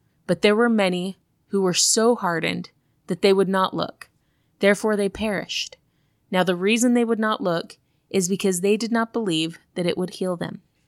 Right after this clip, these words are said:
Nephi teaches about this same story in First Nephi chapter seventeen, verse thirty-one, where he says, "He prepared a way that they might be healed,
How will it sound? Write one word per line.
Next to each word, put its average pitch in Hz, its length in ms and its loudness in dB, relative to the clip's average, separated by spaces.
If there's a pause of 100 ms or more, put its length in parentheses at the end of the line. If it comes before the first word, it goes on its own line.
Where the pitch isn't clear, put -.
(140)
Nephi 202 460 2
teaches 185 360 -6
about 180 220 -2
this 180 180 0
same 196 320 0
story 175 540 -2
in 175 540 -6 (160)
First 202 300 0
Nephi 185 300 0
chapter 170 320 -4
seventeen, 175 520 -8
verse 175 320 0
thirty-one, 180 480 -4
where 175 140 -4
he 165 60 -6
says, 170 400 -2 (360)
"He 254 200 0
prepared 277 340 -2
a 277 60 0
way 180 220 0
that 175 200 -6
they 196 120 -2
might 180 220 -2
be 185 100 -6
healed, 160 460 -4